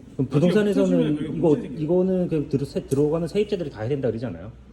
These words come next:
Speaker 2: 아, 이거요?
Speaker 1: 네.
Speaker 2: 그러니까 기존에 배수는 쓸 수 있게끔 해줘야 되는 게 맞는데
Speaker 1: 네.
Speaker 2: 건물주가 해서 그런가?
Speaker 1: 네.
Speaker 2: 원래 건물 여기 사장님 계시는데
Speaker 1: 네.
Speaker 2: 그분이 원래 해놔야 되는 게 맞죠.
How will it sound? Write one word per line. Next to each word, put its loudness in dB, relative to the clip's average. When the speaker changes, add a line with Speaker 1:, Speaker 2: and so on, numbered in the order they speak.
Speaker 2:
아, -12
이거요? -6
Speaker 1:
네. -6
Speaker 2:
그러니까 -6
기존에 2
배수는 -6
쓸 -10
수 -12
있게끔 -8
해줘야 -6
되는 -10
게 -12
맞는데 -10
Speaker 1:
네. -18
Speaker 2:
건물주가 -4
해서 -10
그런가? -16
Speaker 1:
네. -6
Speaker 2:
원래 -10
건물 -8
여기 -6
사장님 -12
계시는데 -4
Speaker 1:
네. -10
Speaker 2:
그분이 -6
원래 -4
해놔야 -4
되는 -6
게 -12
맞죠. -18